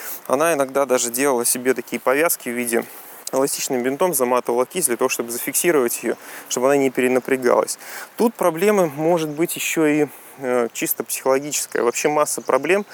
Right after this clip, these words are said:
э, идут от головы. Если вы, например, работаете и просто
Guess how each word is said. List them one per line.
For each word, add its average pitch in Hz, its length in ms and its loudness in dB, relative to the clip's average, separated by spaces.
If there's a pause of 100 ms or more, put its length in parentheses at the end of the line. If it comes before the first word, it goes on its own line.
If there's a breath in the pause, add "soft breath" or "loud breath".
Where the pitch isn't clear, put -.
(400 loud breath)
э, 120 320 4
идут 143 240 0
от 120 100 0
головы. 127 560 2 (480 loud breath)
Если 165 280 2
вы, 165 120 0
например, 151 540 0 (380 loud breath)
работаете 151 720 2
и - 180 -6
просто 147 540 0